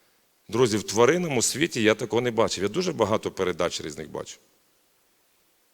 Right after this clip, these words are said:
Я не бачив, щоб народивши, скажімо, там, чи антилопа, чи лось, чи ще, знаєте, будь-яка тварина, чи із кошачих, якщо вони народжують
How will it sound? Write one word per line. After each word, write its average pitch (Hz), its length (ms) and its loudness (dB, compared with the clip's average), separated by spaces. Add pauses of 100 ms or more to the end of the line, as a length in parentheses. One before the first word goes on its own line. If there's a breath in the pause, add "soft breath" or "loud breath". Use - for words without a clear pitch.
(560)
Я 92 180 2
не 147 120 2
бачив, 113 380 2
щоб - 220 0 (120)
народивши, 113 840 2 (300 loud breath)
скажімо, 117 460 4
там, 113 180 4
чи 135 140 2
антилопа, 113 800 2 (340 loud breath)
чи - 220 0
лось, 117 340 0
чи 127 200 -2
ще, 131 280 2 (560)
знаєте, 123 440 0
будь-яка 135 420 -2
тварина, 113 520 4 (400 soft breath)
чи - 160 0
із 151 280 2
кошачих, 120 720 4 (400 soft breath)
якщо 104 260 0
вони 156 200 2
народжують 131 800 6